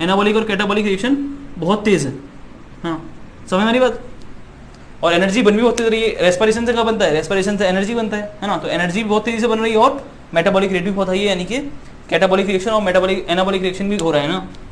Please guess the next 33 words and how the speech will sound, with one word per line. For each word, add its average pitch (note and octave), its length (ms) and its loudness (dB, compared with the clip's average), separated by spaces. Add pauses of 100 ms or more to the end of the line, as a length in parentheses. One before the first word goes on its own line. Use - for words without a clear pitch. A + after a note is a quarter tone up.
Catabolic G3+ 360 2
और A3 80 4
एनाबॉलिक G#3+ 280 2
जानते A3 200 0
हो? C4+ 60 -4 (1500)
Catabolic G3 400 0 (580)
भी F#3 80 -2
हो F#3 120 4
रहा F#3+ 100 6
है - 160 -4 (440)
बहुत F3 200 0
तेज B3+ 300 0 (280)
और G3 160 2
anabolic F#3 400 4
भी F3+ 60 -2
हो D3+ 60 0
रहा C#3+ 100 0
है C#3 60 -4
बहुत C3+ 180 -10
तेज। C3+ 120 -12 (2250)
Catabolic G3+ 360 0
का A#3 60 0
मतलब G#3+ 180 0
होता G#3 160 -2
है, C#4+ 160 -2 (1900)
मैं D#3+ 100 0
बता E3 120 0
देता F#3 140 4
हूँ G3+ 80 2
यहाँ G3 80 0
पर, A3+ 160 -6 (260)
मान E3 120 4
लो G3 80 0